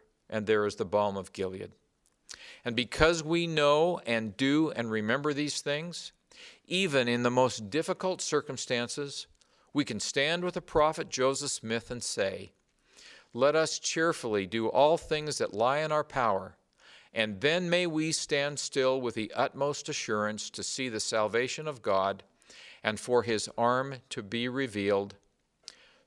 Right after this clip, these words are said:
trusting in the Savior's sure promise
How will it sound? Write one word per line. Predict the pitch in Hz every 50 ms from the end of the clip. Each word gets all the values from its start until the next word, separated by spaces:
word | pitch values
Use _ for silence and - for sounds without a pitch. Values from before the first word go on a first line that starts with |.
| _ -
trusting | - - - 165 165 160 - - - 113 98 90 92 92 101 _ _
in | - 110 107
the | 107 101
Savior's | - - 135 131 135 131 123 135 135 123
sure | - - - 135 120
promise | 107 - - 135 135 123 107 90 107 92 - - - -